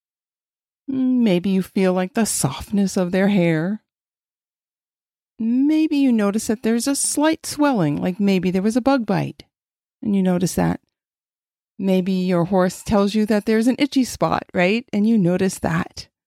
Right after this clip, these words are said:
Or maybe you notice some tension in her muscles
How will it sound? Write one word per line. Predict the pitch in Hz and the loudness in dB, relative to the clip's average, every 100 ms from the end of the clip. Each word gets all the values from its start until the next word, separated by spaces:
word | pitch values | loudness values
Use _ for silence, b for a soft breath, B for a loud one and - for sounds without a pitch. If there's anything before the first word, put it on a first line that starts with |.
| _ _ _ _ _ _ _ _ - | _ _ _ _ _ _ _ _ -12
Or | - 185 | -4 -2
maybe | 185 208 226 | 2 2 2
you | 220 196 | 2 2
notice | 190 185 180 190 190 | 2 0 0 -4 -6
some | - 175 | -2 -2
tension | - - 226 - 208 | 0 0 2 2 0
in | 170 | 2
her | 170 170 | 2 2
muscles | 165 165 - - - - | 0 -2 -2 -2 -4 -12